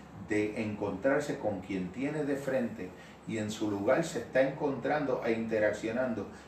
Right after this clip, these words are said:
con quien tiene de frente desde el filtro de la imagen fija y codificada que de ese otro vivo que tiene de frente se formó hace veinticinco años. Y que tú puedas sentir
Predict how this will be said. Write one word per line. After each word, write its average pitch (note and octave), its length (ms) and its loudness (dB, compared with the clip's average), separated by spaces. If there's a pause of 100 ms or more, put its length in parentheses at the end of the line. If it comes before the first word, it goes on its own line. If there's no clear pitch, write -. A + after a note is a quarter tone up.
(140)
con A2+ 200 0
quien G#2+ 220 0
tiene C3+ 280 2
de C#3 120 8
frente D3 580 -2 (340)
desde G#2+ 280 2
el G2+ 120 2
filtro D3+ 600 2
de A#2+ 120 6
la G#2 100 4
imagen B2+ 460 0 (220)
fija D#3+ 320 2
y D#3+ 80 2
codificada - 920 4 (300)
que G#2+ 140 2
de G#2+ 220 4
ese C#3+ 200 2
otro C#3+ 380 6
vivo B2 380 4
que G#2+ 80 2
tiene A2+ 280 0
de B2 120 4
frente B2 560 -2 (360)
se G#2 180 -2
formó G2+ 580 -2
hace - 240 -2
veinticinco G2 800 -2
años. E2 240 -2 (420)
Y - 40 -12
que A2 120 2
tú A#2+ 140 0
puedas E3+ 320 8
sentir A2+ 580 0